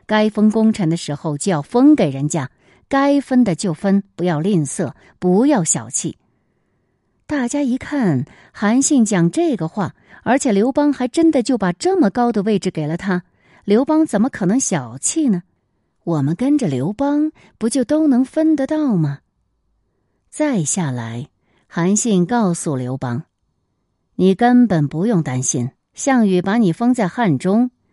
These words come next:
他把关中封给了谁？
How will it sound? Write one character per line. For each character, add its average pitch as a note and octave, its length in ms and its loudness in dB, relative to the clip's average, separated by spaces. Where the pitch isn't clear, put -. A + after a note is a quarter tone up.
他 D#4+ 220 2
把 F#3+ 160 0
关 D4+ 340 4
中 D4+ 360 2
封 G#3+ 280 2
给 G3+ 120 0
了 C#3 120 -2
谁？ D#3 360 -4